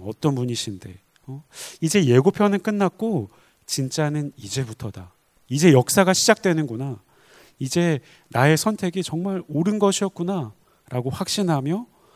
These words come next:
자신들의 생각대로, 기대했던 대로, 고대하고 소망했던 대로 이스라엘의 나라가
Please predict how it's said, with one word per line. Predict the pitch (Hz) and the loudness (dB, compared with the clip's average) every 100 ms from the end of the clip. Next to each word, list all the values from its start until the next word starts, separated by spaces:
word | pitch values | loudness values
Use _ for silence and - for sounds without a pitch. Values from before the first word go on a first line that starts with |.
| _ _ _ _ | _ _ _ _
자신들의 | - 123 151 143 143 135 - _ | -8 -4 -2 0 0 0 -6 _
생각대로, | - 180 185 - 120 104 98 _ _ | -6 -2 -2 -2 -6 -8 -10 _ _
기대했던 | - 165 190 180 180 156 | 0 4 4 2 -2 -2
대로, | 113 139 101 - _ | -4 -6 -8 -14 _
고대하고 | - 123 151 147 135 139 | -2 0 2 0 -2 -4
소망했던 | 131 185 175 170 165 160 | -4 0 0 0 -2 -6
대로 | 113 95 95 _ _ | -6 -12 -16 _ _
이스라엘의 | 123 117 160 156 151 | -8 0 4 4 2
나라가 | 98 110 117 147 117 | 0 -4 -4 -4 -6